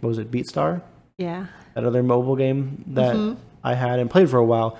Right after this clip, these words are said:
Speaker 1: I really like the music in Beatstar, but the music in this one, there's no, like, words or vocals or anything.
Speaker 2: It's
Speaker 1: But
Speaker 2: catchy.
Speaker 1: it's all, it's all, like, catchy, like, E D M kind
Speaker 2: Music.
Speaker 1: of music.
Speaker 2: Mm-hmm.
Speaker 1: And it, it's a pretty good variety,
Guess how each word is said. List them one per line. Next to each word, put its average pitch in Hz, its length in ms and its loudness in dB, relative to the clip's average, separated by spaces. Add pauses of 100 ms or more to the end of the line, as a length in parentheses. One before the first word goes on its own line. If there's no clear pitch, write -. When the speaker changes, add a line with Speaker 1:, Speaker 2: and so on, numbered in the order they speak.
(140)
Speaker 1:
I 139 60 2
really 151 260 8
like 196 220 6
the 131 80 4
music 135 400 2
in 151 100 2
Beatstar, 156 480 2
but 113 320 2 (420)
the 120 60 -4
music 139 480 2
in 147 140 2
this 120 200 0
one, 165 480 2
there's 120 140 0
no, 147 420 4
like, 123 200 2
words 117 560 0
or 127 100 -4
vocals 117 500 -2
or 131 60 -6
anything. 135 400 -2 (500)
Speaker 2:
It's 220 100 -2
Speaker 1:
But - 140 6
Speaker 2:
catchy. 214 360 2
Speaker 1:
it's 196 60 2
all, 160 400 4
it's 135 200 -2
all, 151 80 2
like, 147 220 4
catchy, 131 880 0
like, 110 380 -4 (160)
E 123 160 -4
D 123 180 0
M 110 540 -2 (160)
kind 113 220 -2
Speaker 2:
Music. 104 260 -4
Speaker 1:
of 107 60 -2
music. 113 460 2 (120)
Speaker 2:
Mm-hmm. - 220 -12 (720)
Speaker 1:
And 117 240 0
it, 113 140 0
it's 139 160 -2
a 131 40 -4
pretty 233 240 2
good 202 160 8
variety, 113 680 2